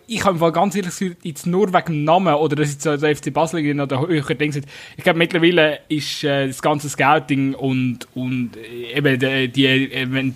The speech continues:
wenn, wenn du siehst, wie die englischen Vereine arbeiten, kann ich mir nicht vorstellen, dass es jetzt an dem schei-, an dem gescheitert ist. Und es ist ja da noch ein anderer Fakt.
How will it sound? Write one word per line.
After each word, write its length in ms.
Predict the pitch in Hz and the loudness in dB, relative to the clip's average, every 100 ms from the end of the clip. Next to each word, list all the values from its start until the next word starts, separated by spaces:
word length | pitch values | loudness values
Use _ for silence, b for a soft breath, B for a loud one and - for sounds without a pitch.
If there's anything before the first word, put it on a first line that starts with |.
| - | -4
wenn, 160 | 131 127 | -6 -4
wenn 120 | 135 | -4
du 60 | 123 - - - | -6 -8 -20 -20
siehst, 320 | - 139 139 131 | -6 -2 0 -2
wie 40 | |
die 120 | 131 | -2
englischen 360 | 123 139 139 123 | 0 2 0 -2
Vereine 320 | 123 127 131 127 | 0 2 2 0
arbeiten, 280 | 127 - 117 - | -4 -4 -12 -12
kann 220 | - 131 | -6 -4
ich 40 | |
mir 100 | 117 | -2
nicht 120 | 131 | -2
vorstellen, 500 | - 127 123 127 123 | 0 0 2 2 2
dass 180 | 120 127 | 2 0
es 40 | - | 0
jetzt 340 | 123 - - B B B | -4 -4 -12 B B B
an 120 | - 127 | 0 2
dem 220 | 135 139 | 4 2
schei-, 220 | 147 139 | 0 0
an 160 | - 135 | 0 0
dem 200 | 135 139 | 2 0
gescheitert 600 | - 139 139 151 143 143 | 2 0 0 -2 -2 -4
ist. 140 | 127 - B B | -8 -8 B B
Und 120 | 156 160 | -4 -2
es 80 | |
ist 140 | 214 185 | -2 -2
ja 80 | 185 | 2
da 160 | 170 | 4
noch 80 | 170 | 4
ein 80 | 151 | 2
anderer 400 | 175 180 208 220 | 2 2 4 2
Fakt. 460 | - 165 - - | 4 2 2 -14